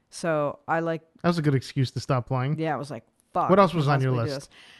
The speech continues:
Speaker 1: Uh, I wanted to be able to do fifty straight push-ups.
Speaker 2: These are some boring goals.
Speaker 1: Then I tore my rotator cuff and was in physical therapy for
Speaker 2: You are
Speaker 1: eight
Speaker 2: very
Speaker 1: months.
Speaker 2: klutzy.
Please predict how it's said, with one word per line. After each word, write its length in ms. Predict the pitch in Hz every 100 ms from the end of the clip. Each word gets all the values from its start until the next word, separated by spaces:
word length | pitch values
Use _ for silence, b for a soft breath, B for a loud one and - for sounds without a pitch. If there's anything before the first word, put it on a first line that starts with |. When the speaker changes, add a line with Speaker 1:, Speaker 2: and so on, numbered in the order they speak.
| B -
Speaker 1:
Uh, 60 |
I 280 | 185 175 196
wanted 260 | 190 208 220
to 80 | 208
be 100 | 208
able 180 | 196 190
to 120 | 180
do 380 | 180 175 170 160 _ _ _ _ _ _ _ _ -
fifty 580 | _ 262 262 277 269 262
straight 580 | - - 196 190 - -
push-ups. 720 | 185 160 151 147 - - - _ _ _ _ _ _ _ _ _ _ _ _ _
Speaker 2:
These 120 | 202
are 20 |
some 160 | 220 120
boring 360 | 110 123 120 110
goals. 420 | 113 107 104 - _ _ -
Speaker 1:
Then 180 | 185 180
I 60 |
tore 200 | - 190
my 120 | 170
rotator 420 | 160 190 185 147 139
cuff 320 | 143 151 - _ _ _ _ _ _
and 140 | 160 156
was 140 | 147
in 140 | 151 139
physical 320 | 156 143 143
therapy 500 | 151 156 151 - -
for 80 | 147
Speaker 2:
You 140 | 196
are 220 | 214 208
Speaker 1:
eight 40 | 160
Speaker 2:
very 280 | 170 165 147
Speaker 1:
months. 240 | 135 127
Speaker 2:
klutzy. 480 | - 139 - 107